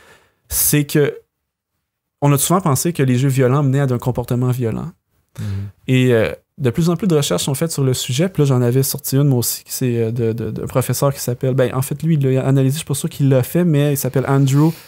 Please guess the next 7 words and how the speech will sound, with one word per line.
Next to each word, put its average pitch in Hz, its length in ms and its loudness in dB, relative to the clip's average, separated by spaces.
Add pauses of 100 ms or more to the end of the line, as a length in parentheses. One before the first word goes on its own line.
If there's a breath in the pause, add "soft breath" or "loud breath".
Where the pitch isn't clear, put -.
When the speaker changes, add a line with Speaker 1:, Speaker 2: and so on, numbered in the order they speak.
(640 loud breath)
Speaker 1:
pardonnez-moi 127 360 2
la, 123 180 2
la 117 80 -2
prononciation, 123 600 0
Przybylski. 156 840 0 (580 soft breath)
Puis, 180 380 0
euh, 131 240 4